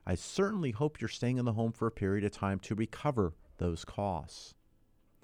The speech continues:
When you refinance, I always try looking at a no-point loan.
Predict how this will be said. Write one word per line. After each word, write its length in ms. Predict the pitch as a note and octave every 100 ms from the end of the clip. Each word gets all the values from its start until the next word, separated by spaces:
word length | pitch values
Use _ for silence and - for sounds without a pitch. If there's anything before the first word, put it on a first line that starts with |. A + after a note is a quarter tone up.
| - - - -
When 180 | G#2
you 120 | G#2+ G2+
refinance, 680 | A2 - A2+ A#2 A#2 A#2
I 120 | A2+ C#3
always 240 | A3 A#3
try 260 | - F3+ E3+
looking 380 | B2+ - C3
at 100 | A#2
a 100 | G#2
no-point 880 | G2 F2+ G#2 - - - A2+ A#2 -
loan. 220 | D#2+ D2